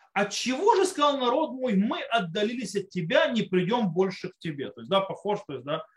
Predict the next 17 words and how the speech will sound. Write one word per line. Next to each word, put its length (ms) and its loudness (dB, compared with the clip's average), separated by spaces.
когда 180 2
я 80 4
звал, 180 4
почему 220 -4
мы 80 0
не 60 -2
пришли? 380 -12
Забывает 1000 4
ли 340 -6
<clears throat> 520 4
девица 640 4
свое 320 4
украшение, 760 -2
а 100 -4
невеста 520 2
свои 320 -2
ленты? 540 -6